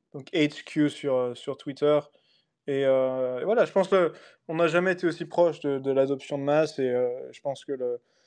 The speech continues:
le Web trois dans le, dans le gaming, ben, ça va, euh, être, euh, je, je pense que l'année prochaine et dans l'année d'après, donc entre deux mille vingt-quatre et deux mille vingt-cinq, on va avoir un jeu qui va dépasser les, les cinq millions de personnes,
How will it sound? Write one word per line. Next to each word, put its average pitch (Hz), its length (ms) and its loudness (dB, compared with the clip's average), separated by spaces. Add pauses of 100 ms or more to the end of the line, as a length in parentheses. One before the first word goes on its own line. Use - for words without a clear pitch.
(880)
le 185 120 4
Web 185 260 2
trois 190 440 4
dans 165 140 -6
le, 156 200 -2
dans 151 160 -4
le 151 60 -8
gaming, 156 460 -6
ben, 135 80 -8
ça 139 200 -8
va, 135 280 -4
euh, 127 400 -4
être, 139 320 -12
euh, 127 560 -6 (600)
je, 180 220 -2
je 190 120 0
pense 233 300 0
que 190 100 -2
l'année 175 220 0
prochaine 180 460 -4
et 165 80 -6
dans 143 380 -6
l'année 147 240 -4
d'après, 147 340 -2
donc 135 240 -12
entre 131 220 -8
deux 139 100 -8
mille 143 140 -6
vingt-quatre 143 420 -8
et - 20 -20
deux 139 120 -20
mille 139 100 -20
vingt-cinq, 147 380 -8
on 147 80 -4
va 143 100 2
avoir 151 340 0
un 143 60 -6
jeu 151 220 -6
qui 147 160 -20
va 127 340 -4 (580)
dépasser 185 600 2
les, 160 300 2
les 156 120 0
cinq 175 320 -6
millions 180 320 -2
de 175 60 -4
personnes, 180 540 -4